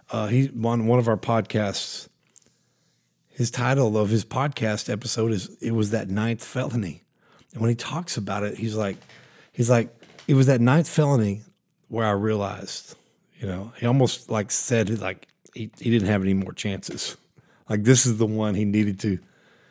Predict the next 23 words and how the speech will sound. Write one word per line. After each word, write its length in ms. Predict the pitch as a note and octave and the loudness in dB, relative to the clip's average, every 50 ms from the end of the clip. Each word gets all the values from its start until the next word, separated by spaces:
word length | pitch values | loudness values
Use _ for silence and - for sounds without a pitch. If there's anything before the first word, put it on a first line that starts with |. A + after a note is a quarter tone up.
| _ _ _ _ _ _ _ _ | _ _ _ _ _ _ _ _
he 160 | - B2 A2 | 0 2 4
needed 220 | G#2+ G#2+ G2+ F#2+ | 4 4 2 2
to 80 | G2 F#2+ | 0 0
do, 440 | F#2 G2+ G2 G2 G2 - - - - | 2 2 2 2 2 -2 -6 -8 -8
you 100 | - G#2 | -6 -4
know, 260 | G2 F#2 - F2 G2 F#2 - _ _ - - - | -4 -4 -6 -8 -12 -14 -16 _ _ -18 -6 -2
get 100 | A2+ G#2 | 0 0
his 140 | F#2+ F2+ | 0 0
life 260 | G2+ F#2+ F#2+ F2+ - - | 0 -2 -2 -2 -4 -6
right 200 | G2+ G2 F#2+ - _ _ _ _ _ _ - | -8 -8 -10 -12 _ _ _ _ _ _ -10
together 400 | - A2+ G2+ G#2+ G#2 F#2+ G2+ G2 | -8 -8 -6 -4 -6 -6 -6 -8
with. 280 | F#2+ G2 F#2+ - _ _ _ _ _ _ _ _ _ _ _ _ _ _ _ | -10 -10 -12 -14 _ _ _ _ _ _ _ _ _ _ _ _ _ _ _
You 80 | - D#3+ | 2 4
know, 60 | D#3 | 4
and 160 | D3 C3 B2 | 4 4 4
giving 260 | C3+ G#3+ A#3+ C4+ G#3 | 6 6 6 6 4
someone 260 | - - A#2 G#2+ G#2+ | 4 2 0 -2 -2
a 60 | G2 - | -4 -4
second 280 | - G#2 E2+ F#2 F2 | -4 -4 -4 -4 -8
chance 260 | - - G2 F#2 F#2 | -6 -4 -4 -4 0
doesn't 260 | - C3 B2 A#2+ A#2+ G#2 | 2 2 4 4 4 4
mean 140 | G#2+ G#2+ | 4 4
you, 180 | G#2 G2+ G2 | 6 4 4